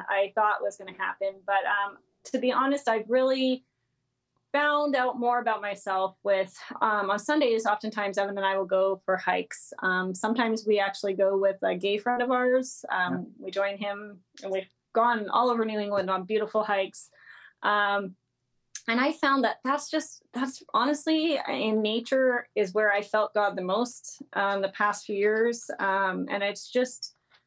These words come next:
Speaker 1: really helped me kind of get back to root, my roots of what,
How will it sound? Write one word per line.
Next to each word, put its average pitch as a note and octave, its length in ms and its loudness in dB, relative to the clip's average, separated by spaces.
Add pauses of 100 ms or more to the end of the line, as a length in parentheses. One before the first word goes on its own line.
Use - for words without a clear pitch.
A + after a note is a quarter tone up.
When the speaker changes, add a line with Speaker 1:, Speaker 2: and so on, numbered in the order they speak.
(140)
Speaker 1:
really B3 340 4
helped G#3+ 240 2
me G#3 160 0
kind G3+ 200 0
of G3 60 -2
get G3+ 200 0
back G#3+ 260 2
to G3 140 -4
root, G3 380 0
my G#3 180 0
roots G3 500 -2
of F#3 480 0
what, G3+ 420 -2